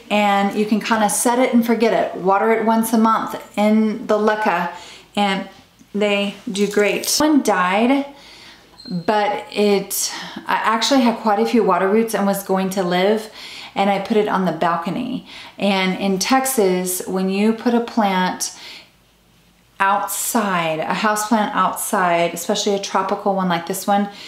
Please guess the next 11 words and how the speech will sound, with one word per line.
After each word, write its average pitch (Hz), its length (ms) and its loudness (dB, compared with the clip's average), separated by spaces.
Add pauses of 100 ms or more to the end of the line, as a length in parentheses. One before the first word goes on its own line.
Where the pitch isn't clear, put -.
(220)
you're 226 140 0
kind 262 280 4
of 254 80 -2
taking 226 380 2
your 185 120 -4
plant's - 760 -6
life 160 460 -4
in 185 160 -4
your 170 80 -4
hands 175 560 -4
because 175 580 -2